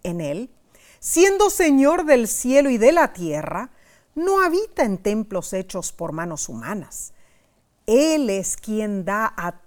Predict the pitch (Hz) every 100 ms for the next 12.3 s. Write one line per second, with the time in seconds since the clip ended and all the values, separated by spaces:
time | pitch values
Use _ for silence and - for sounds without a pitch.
0 | - 226 233 262 285 285 196 180 226 240
1 | 240 233 202 196 190 233 277 269 196 -
2 | - - - - 269 277 254 - 320 349
3 | 392 254 180 156 147 - - - - -
4 | - - - 269 277 262 269 330 415 415
5 | - - 330 339 277 202 175 185 262 -
6 | - - 220 220 277 - 277 240 - 381
7 | 415 403 349 294 262 240 240 233 269 254
8 | 269 294 - 190 190 226 302 - - _
9 | 269 254 247 254 233 247 240 285 285 -
10 | 196 180 175 - 180 151 160 226 277 -
11 | 139 143 - 170 226 226 294 381 440 403
12 | 165 -